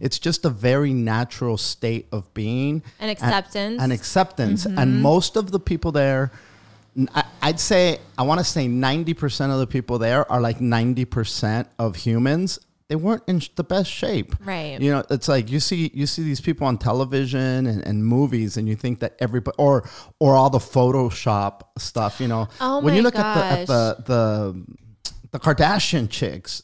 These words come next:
Speaker 1: I mean, they, they have a
Speaker 2: Yeah.
Speaker 1: different face and a different body every year.
Speaker 2: It is fucking up little girls.
Speaker 1: It is.
Speaker 2: In a really bad way. Like, I have a friend who has a niece who's sixteen,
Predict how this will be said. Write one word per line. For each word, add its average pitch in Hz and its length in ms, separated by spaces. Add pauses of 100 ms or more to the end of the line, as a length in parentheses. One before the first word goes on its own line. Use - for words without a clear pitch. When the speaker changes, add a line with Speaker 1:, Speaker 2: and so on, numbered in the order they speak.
(100)
Speaker 1:
I 156 40
mean, 170 140
they, 214 380
they - 40
have 208 140
a 202 40
Speaker 2:
Yeah. 170 100
Speaker 1:
different 180 360
face 175 380
and 143 100
a 127 40
different 147 420
body 143 400
every 156 220
year. - 260
Speaker 2:
It 294 260
is 381 280
fucking 247 760
up 196 340
little 196 320
girls. 120 460
Speaker 1:
It 180 100
is. 285 460
Speaker 2:
In 247 40
a 247 60
really 294 540
bad 208 380
way. 214 160
Like, 233 260
I 247 280
have 285 260
a 254 80
friend 208 440
who 214 280
has 196 280
a 202 80
niece 190 680
who's 208 120
sixteen, - 760